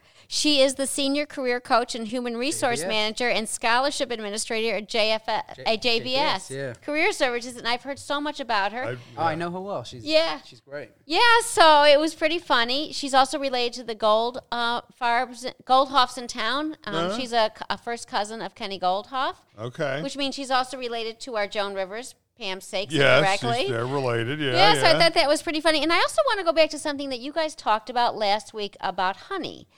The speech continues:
Speaker 1: And I was always
Speaker 3: Right.
Speaker 1: under the understanding that there still had to be a hexer on
Speaker 3: No.
Speaker 1: honey.
Speaker 3: No.
Speaker 2: Hmm.
Speaker 3: There doesn't.
Speaker 2: No, I
Speaker 3: Uh,
Speaker 2: don't
Speaker 3: any
Speaker 2: think you're right.
Speaker 3: honey is a naturally produced thing from bees,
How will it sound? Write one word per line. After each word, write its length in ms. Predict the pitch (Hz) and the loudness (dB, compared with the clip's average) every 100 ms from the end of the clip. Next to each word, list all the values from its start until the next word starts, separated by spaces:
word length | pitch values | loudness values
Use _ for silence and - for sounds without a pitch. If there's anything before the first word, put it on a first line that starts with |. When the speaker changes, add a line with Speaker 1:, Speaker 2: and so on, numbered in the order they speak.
| _ _ _ | _ _ _
Speaker 1:
And 140 | - 269 | -6 -2
I 120 | - 359 539 | -2 0 -2
was 80 | 480 | 0
always 360 | - 285 320 | 0 0 -2
Speaker 3:
Right. 60 | 294 | -2
Speaker 1:
under 140 | 285 294 | -2 -4
the 120 | 285 | -4
understanding 760 | 269 262 - 285 277 269 240 | -6 -8 -10 -10 -8 -8 -8
that 180 | 220 220 | -8 -8
there 100 | 233 | -8
still 320 | 233 - 285 | -10 -6 -6
had 240 | 311 302 269 | -4 -6 -6
to 60 | |
be 180 | 247 247 | -6 -4
a 100 | 233 | -4
hexer 800 | 208 254 320 - - 247 214 214 | -4 -8 -8 -12 -6 -2 0 0
on 100 | - | -2
Speaker 3:
No. 180 | - 160 | 0 0
Speaker 1:
honey. 560 | 127 349 508 247 110 - _ | 0 -2 -2 -2 -8 -16 _
Speaker 3:
No. 300 | 113 135 104 _ _ _ _ _ _ _ | -6 -6 -6 _ _ _ _ _ _ _
Speaker 2:
Hmm. 60 | 160 117 _ _ | -20 _ _ _
Speaker 3:
There 160 | 135 135 | -8 -6
doesn't. 480 | 123 160 196 185 - _ | 2 2 2 -6 -14 _
Speaker 2:
No, 60 | 123 | -2
I 20 | |
Speaker 3:
Uh, 160 | 117 117 | 0 0
Speaker 2:
don't 180 | 156 160 | -2 -2
Speaker 3:
any 240 | 151 185 | 2 4
Speaker 2:
think 100 | 214 | 2
you're 80 | 147 | -2
right. 80 | 143 | 0
Speaker 3:
honey 300 | 165 196 190 | 4 4 2
is 540 | 165 151 156 143 - - | 2 0 0 0 -8 -14
a 120 | 151 | -10
naturally 600 | 131 131 135 151 - 170 | -6 -2 -2 -2 -2 -4
produced 640 | 165 170 147 147 131 127 - | -4 -8 -4 -2 -2 -6 -8
thing 260 | 147 135 | -6 -6
from 400 | 123 127 120 113 104 | -6 -8 -8 -8 -6
bees, 640 | 180 214 147 117 147 - | -2 0 -2 -6 -10 -14